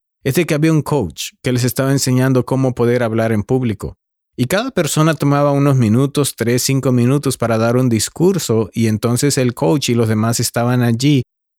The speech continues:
Y de esa manera el coach podía dirigirlos, podía corregirlos, lo que tenían que hacer.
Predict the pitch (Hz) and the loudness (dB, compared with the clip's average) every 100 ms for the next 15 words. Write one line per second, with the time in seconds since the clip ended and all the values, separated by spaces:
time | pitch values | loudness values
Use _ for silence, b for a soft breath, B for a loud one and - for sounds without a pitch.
0 | _ 143 131 131 131 139 139 160 151 143 | _ 0 0 2 0 0 0 0 2 2
1 | 165 156 123 123 - 120 120 135 135 - | 2 0 -2 -4 -2 -2 0 0 0 -2
2 | 123 127 131 123 113 107 135 147 143 139 | 0 2 2 0 0 0 0 0 0 -2
3 | - 123 120 110 101 98 139 135 131 117 | 0 0 0 -4 -6 -2 -2 0 0 -2
4 | 110 110 113 123 123 127 - 151 147 | -2 -2 -2 0 0 -2 -2 -2 -2